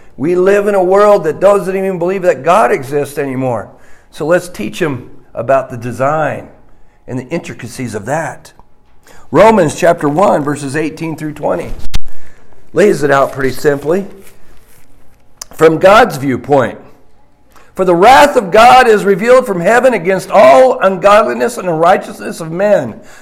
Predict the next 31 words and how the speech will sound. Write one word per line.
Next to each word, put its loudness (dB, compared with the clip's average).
who -4
by 6
their 4
unrighteousness 2
suppress -2
the -4
truth. -4
For -2
what 2
can -2
be -4
known 2
about 4
God 4
is -2
plain -4
to -8
them, -2
because -4
God 2
has 0
shown 0
it -10
to -10
him, -12
to -12
them." -12
So -4
God 2
says, -2
"Hey, -4